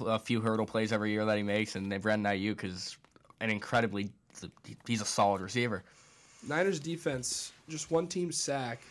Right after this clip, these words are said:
Speaker 2: uh, for a defense that earlier in the week I was saying if they can pull off a Super Bowl, maybe one of the best of all time in that discussion. But one team sack, Eric Armstead. Couldn't really get to Hurts. They were on the field quite a bit, though.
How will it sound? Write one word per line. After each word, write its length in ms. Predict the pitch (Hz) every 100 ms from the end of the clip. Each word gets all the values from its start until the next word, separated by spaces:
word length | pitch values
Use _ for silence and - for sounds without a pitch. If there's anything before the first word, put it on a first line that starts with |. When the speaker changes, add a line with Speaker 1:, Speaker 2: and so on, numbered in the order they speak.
| - - - - - -
Speaker 2:
uh, 280 | 123 120 120 - _ _
for 300 | - 131 123 120 _ _ _ _ -
a 80 | 127
defense 420 | 151 160 143 131
that 120 | 135 139
earlier 240 | 147 147
in 60 | 131
the 60 |
week 240 | 135 135 127
I 80 | 123
was 140 | 123
saying 300 | - 127 123
if 120 | 120
they 140 | 127 127
can 240 | 123 117 110
pull 140 | 131
off 180 | 123 123
a 40 | 120
Super 240 | 127 127
Bowl, 220 | 120 120
maybe 200 | 120 123
one 140 | 123 120
of 60 |
the 60 | 117
best 360 | 117 113 - - - _
of 100 | 127
all 120 | 113
time 320 | 113 120 117 110
in 60 |
that 140 | 110 110
discussion. 420 | - 113 - - -
But 200 | - - _ _ _ - - _ -
one 180 | 127
team 220 | 123 131 123
sack, 380 | 127 120 120
Eric 220 | 123 120 117
Armstead. 500 | 117 113 - 117 113 - _ _ - _ _ _ -
Couldn't 180 | 147 139
really 140 | 131
get 140 | 131
to 60 | 127
Hurts. 460 | 123 117 - - - _ -
They 100 | -
were 100 | 151
on 100 | 156
the 60 | 147
field 220 | 151 135
quite 180 | 131 123
a 40 |
bit, 180 | 120 113
though. 180 | 101